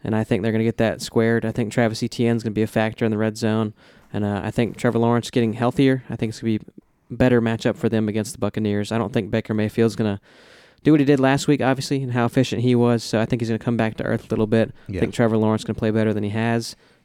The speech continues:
Speaker 1: and, uh, that's why I'm picking the Jags.
Speaker 2: Yeah, Jags are current. That's a good lock. They're currently barely favored to beat Tampa Bay, but
Speaker 1: Yeah, but they, they have, they're tenth in the, in the N F L. They're the tenth best offense right now. Buccaneers are twentieth. Uh, I just, I believe in this offense. They have way more time possession.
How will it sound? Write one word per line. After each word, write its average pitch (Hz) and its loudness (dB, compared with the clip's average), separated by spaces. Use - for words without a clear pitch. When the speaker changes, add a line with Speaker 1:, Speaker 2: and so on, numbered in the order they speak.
Speaker 1:
and, 104 -4
uh, 101 -2
that's 101 -6
why 101 -2
I'm 104 -4
picking 104 -6
the 101 -4
Jags. - -8
Speaker 2:
Yeah, 135 2
Jags 147 2
are 156 -2
current. 139 -2
That's 170 0
a - -2
good 170 2
lock. 104 -2
They're 123 0
currently 139 4
barely 113 0
favored 87 -8
to - -10
beat 98 -6
Tampa 95 -6
Bay, 92 -6
but 95 -4
Speaker 1:
Yeah, 120 0
but 120 -4
they, 95 0
they 131 4
have, 131 0
they're 127 -2
tenth - 0
in 123 2
the, 123 0
in 123 -2
the 120 2
N 120 2
F 117 -2
L. 117 2
They're 110 -4
the 107 -10
tenth 123 -2
best 117 -2
offense 110 0
right 107 0
now. 107 0
Buccaneers 110 0
are - -10
twentieth. 110 -2
Uh, 107 -6
I 104 -2
just, - -8
I 120 -2
believe 127 4
in 131 4
this 127 0
offense. 131 0
They 117 -2
have 113 0
way 123 4
more 127 4
time 120 0
possession. 117 -2